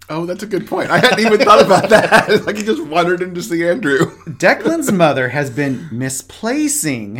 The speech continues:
Speaker 2: expensive pieces of jewelry, and no one has been able to explain the mysterious disappearances. Um, and Declan has his suspicions about the thefts, but it's Andrew, using his deductive instincts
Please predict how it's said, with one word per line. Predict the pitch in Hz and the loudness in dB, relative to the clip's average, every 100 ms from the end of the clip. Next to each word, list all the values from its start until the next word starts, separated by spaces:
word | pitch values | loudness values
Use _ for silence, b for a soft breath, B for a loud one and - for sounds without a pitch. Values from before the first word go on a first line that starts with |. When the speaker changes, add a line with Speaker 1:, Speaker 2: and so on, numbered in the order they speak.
| - | -10
Speaker 2:
expensive | 151 - - 170 170 202 | -10 -10 -4 -4 -2 -6
pieces | - 143 135 135 | -6 -10 -8 -8
of | 127 104 | -8 -10
jewelry, | 113 123 104 101 113 | -10 -8 -8 -10 -10
and | 123 127 | -8 -6
no | 143 | -4
one | 185 | -4
has | 180 160 | -6 -8
been | 139 | -8
able | 135 120 | -8 -8
to | 123 123 | -10 -10
explain | 117 - 143 131 117 113 113 B B | -8 -10 -8 -6 -6 -8 -14 B B
the | 135 | -6
mysterious | 135 - 131 123 120 117 | -6 -6 -4 -4 -4 -8
disappearances. | 107 117 110 - 202 165 117 - 82 - - B B B | -10 -10 -12 -8 -4 -4 -6 -10 -14 -16 -20 B B B
Um, | 120 117 120 | -14 -14 -12
and | 151 | -10
Declan | 123 - 269 240 | -4 -4 -2 -4
has | 208 233 | -2 -4
his | 208 | -4
suspicions | - - - 180 170 127 | -6 -6 -6 -6 -4 -6
about | 117 135 160 | -4 -4 -4
the | |
thefts, | 180 196 185 214 - - B B | -6 -2 -2 -4 -10 -12 B B
but | - 135 | -6 -4
it's | 135 - | -4 -6
Andrew, | 175 185 170 117 104 117 B B | -4 -2 -2 -4 -8 -10 B B
using | 113 135 139 175 | -8 -6 -4 -4
his | 170 170 | -6 -8
deductive | 180 160 156 180 175 | -6 -4 -4 -6 -8
instincts | 143 123 120 110 120 147 | -8 -8 -10 -10 -10 -10